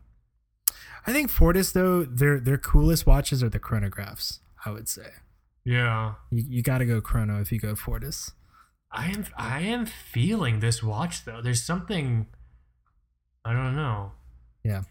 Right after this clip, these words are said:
Speaker 2: It's, it's definitely a Flieger, but there's something about the case and some of the angles on these lugs where I'm almost getting, like, a,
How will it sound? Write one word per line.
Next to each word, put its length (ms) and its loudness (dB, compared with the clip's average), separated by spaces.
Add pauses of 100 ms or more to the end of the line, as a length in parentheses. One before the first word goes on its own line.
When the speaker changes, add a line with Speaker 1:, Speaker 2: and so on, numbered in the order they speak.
(220)
Speaker 2:
It's, 300 -2
it's 260 -2
definitely 380 -2
a 60 -2
Flieger, 600 -4
but 160 -6
there's 180 -2
something 300 -4
about 280 -6
the 60 -8
case 520 -8
and 100 -4
some 160 -4
of 60 -2
the 100 -6
angles 420 -4
on 160 -2
these 200 0
lugs 500 -4
where 100 -2
I'm 100 -2
almost 280 -2
getting, 280 -4
like, 220 -4
a, 220 -6